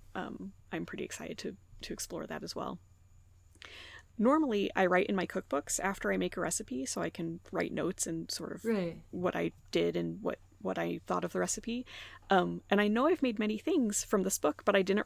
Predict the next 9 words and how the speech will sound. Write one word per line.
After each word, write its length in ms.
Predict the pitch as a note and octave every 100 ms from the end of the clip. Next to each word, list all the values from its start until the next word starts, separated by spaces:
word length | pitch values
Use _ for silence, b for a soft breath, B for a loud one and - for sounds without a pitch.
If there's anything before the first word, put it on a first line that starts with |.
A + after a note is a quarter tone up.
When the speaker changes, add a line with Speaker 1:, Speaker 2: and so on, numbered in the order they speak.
| -
Speaker 1:
apparently 440 | G#3 A3+ G#3 G#3
write 180 | F#3+ F#3
anything 640 | F#3+ G3 G3+ - - G3
Speaker 2:
<laughs> 60 | G3
Speaker 1:
down. 400 | C#4+ A#3 E3+ D#3 -
And 180 | G3 F#3+
I 140 | F#3+
felt 300 | G3 G3+ -
like 240 | A#3 -